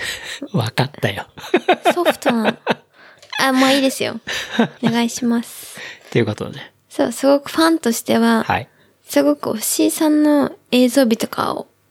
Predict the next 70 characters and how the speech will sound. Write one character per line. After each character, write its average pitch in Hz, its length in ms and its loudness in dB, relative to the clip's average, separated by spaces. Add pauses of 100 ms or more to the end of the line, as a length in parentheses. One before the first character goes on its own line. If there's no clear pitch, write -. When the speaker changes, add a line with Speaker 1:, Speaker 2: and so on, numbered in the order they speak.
(160)
Speaker 2:
分 226 180 2
か 359 160 0
っ 370 40 2 (200)
た 247 140 2
上 269 120 4
で 247 120 4
見 233 160 6
て 233 100 -2
ほ 220 80 -4
し 196 80 -6
い。 - 40 -14
Speaker 1:
う - 20 -20
ん。 - 60 -20
う - 40 -
ん。 - 40 -2
Speaker 2:
あ - 20 0
の、 220 80 0
哲 - 260 -2
学 254 180 4
的 240 220 2
な 226 80 4
言 - 320 0
葉。 277 160 -6 (320)
Speaker 1:
は - 120 -8
い。 - 60 -14 (520)
Speaker 2:
よ 233 100 4
ろ。 220 160 -2 (680)
Speaker 1:
<laughs> - 720 -6
Speaker 2:
で 285 140 4
す。 - 460 -8
Speaker 1:
は 339 140 2
い。 - 20 6
Speaker 2:
本 339 120 4
当 320 120 0
に 320 300 2
そ - 100 -6
れ 262 80 2
は 262 80 2
言 220 120 0
い 214 40 -10
た - 160 -4
い。 - 80 -10 (240)
Speaker 1:
う 233 40 -16
ん。 - 20 -16 (320)
Speaker 2:
で、 311 80 -4
そ - 180 -6
れ 339 140 0
で 311 120 -4
今 359 260 4
の 226 360 4 (240)
二 247 240 4
ゼ 269 140 2
ロ、 233 180 2 (320)
な 233 80 -2
ん 226 40 0
だ 226 80 -2
っ - 20 -12
け、 247 120 -6
四 226 280 2
五？ 254 200 -4 (520)
Speaker 1:
う - 40 -2
ん。 165 100 -8 (360)
Speaker 2:
で、 285 180 4
最 - 400 -4
後 349 80 2
の 262 120 4
さ、 226 260 0 (180)
題 320 320 4
名 311 240 2
が、 302 280 2